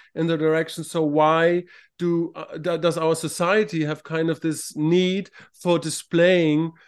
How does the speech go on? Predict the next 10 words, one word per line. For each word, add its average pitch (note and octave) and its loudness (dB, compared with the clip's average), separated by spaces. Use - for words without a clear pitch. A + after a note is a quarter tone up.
um, D3+ 0
a D#3+ -4
female F#3 2
nudity, F3 0
which F3+ -8
is F3+ -6
kind G#3+ -2
of E3+ -2
verging F#3 2
on, F3+ 0